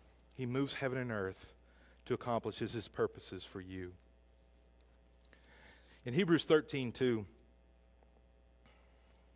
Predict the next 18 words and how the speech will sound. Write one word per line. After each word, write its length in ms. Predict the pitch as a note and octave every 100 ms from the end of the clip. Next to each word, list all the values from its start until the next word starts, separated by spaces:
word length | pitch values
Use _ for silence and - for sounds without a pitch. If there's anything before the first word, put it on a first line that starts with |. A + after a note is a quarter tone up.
| - - - - - - - _ _ _ _ _ _ _ - -
there's 200 | C3 G2+
a 60 |
scripture 400 | - - D#3+ C3
there 220 | G#2 G#2 G2+
that 140 | F#2
talks 240 | C3 B2+
a 60 | A#2+
lot 200 | G#2+ A2
about, 360 | G2+ G2 F#2+ - - - - - - A2+
um, 300 | A2 F#2+ F2+ - - - G#2 - - - - A2
beware 420 | C#3 C#3 B2 A#2+
how 80 | A#2+
you 140 | G#2+
treat 280 | F#2+ - A2+
people, 340 | - G#2+ A#2 G#2+ - - - - - - - - - - _ _ - _ _ - -
because 600 | B2 A#2 B2+ A#2+ G#2+ - - - - - -
many 400 | B2 D3 D3 A#2+
have 500 | G2+ B2 A#2 G#2 F#2+